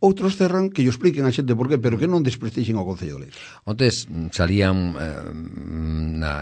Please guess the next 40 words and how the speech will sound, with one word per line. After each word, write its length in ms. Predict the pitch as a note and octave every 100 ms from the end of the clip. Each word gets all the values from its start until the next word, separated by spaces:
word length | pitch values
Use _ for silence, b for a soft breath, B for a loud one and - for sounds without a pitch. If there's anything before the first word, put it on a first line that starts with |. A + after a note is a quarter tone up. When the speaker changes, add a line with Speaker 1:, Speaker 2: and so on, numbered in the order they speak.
| D2+
Speaker 2:
na 160 | D2
prensa 240 | G2+ F#2+ F2+
algúns, 560 | D#2+ F2 F2 - -
algúns, 720 | D#2 E2 E2+ F2 E2+ D#2+ D#2
eh, 320 | E2+ D#2 D2+ D#2
empresarios, 560 | D#2 D#2+ G2 A#2+ A#2
bueno, 160 | C3+ D#2+
pues 160 | F2+
dicindo 320 | D2+ F#2 E2 G2
eso 160 | G2
tamén 240 | D#2 G2 F2+
un 60 |
pouco 240 | G2 F2+ F#2
Speaker 1:
Tamén 160 | B2+
Speaker 2:
como 40 | C#3+
usted 120 | -
Speaker 1:
saliron 240 | C#3 C#3
Speaker 2:
dide, 80 | D3+
e 120 | B2+ G#2
ao 40 |
Speaker 1:
empresarios, 40 | A2
Speaker 2:
mi-, 120 | C3
e 80 | G2+
ao 40 | G2
Speaker 1:
tamén 80 | C3
Speaker 2:
mismo 140 | G#2+
Speaker 1:
saliron 200 | B2+ C3+ C3+
Speaker 2:
tempo, 80 |
Speaker 1:
empresarios 400 | C3 G2+ C#3+ D3+ D3+
Speaker 2:
claro, 240 | - - A2+
Speaker 1:
dicindo 300 | A#2 B2+ C3
que 140 | B2
non 80 | B2+
era, 0 |
Speaker 2:
defendendo, 280 | A#2+ A2+ G#2+
Speaker 1:
que 120 | A#2+ D#3
non 120 | D#3+ D3
era 200 | B2 A2+
Speaker 2:
exactamente, 80 | -
Speaker 1:
así, 120 | F2+